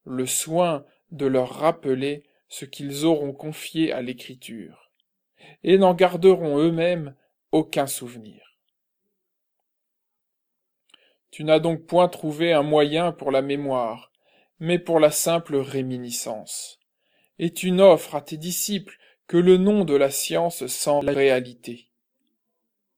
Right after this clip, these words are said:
Car, lorsqu'ils auront lu beaucoup de choses sans maître, ils se croiront de nombreuses connaissances, tout ignorants qu'ils seront pour la plupart.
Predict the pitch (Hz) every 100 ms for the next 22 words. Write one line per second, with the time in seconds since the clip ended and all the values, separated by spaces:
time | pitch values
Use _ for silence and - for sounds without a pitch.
0 | _ _ _ _ _ - 131 123 117 -
1 | _ _ - 156 147 - - 143 139 147
2 | 143 151 170 175 135 139 139 165 135 127
3 | - 180 156 127 123 - - 131 131 165
4 | 170 - - _ _ _ 165 165 - 180
5 | 175 190 180 175 208 156 147 156 165 143
6 | 151 160 139 - 143 135 131 - 110 95
7 | - - _ _ _ _ _ _ - 185
8 | - - 190 180 170 170 151 175 170 -
9 | 135 127 - 151 143 156 170 _ _ -
10 | 131 123 120 135 131 131 101 98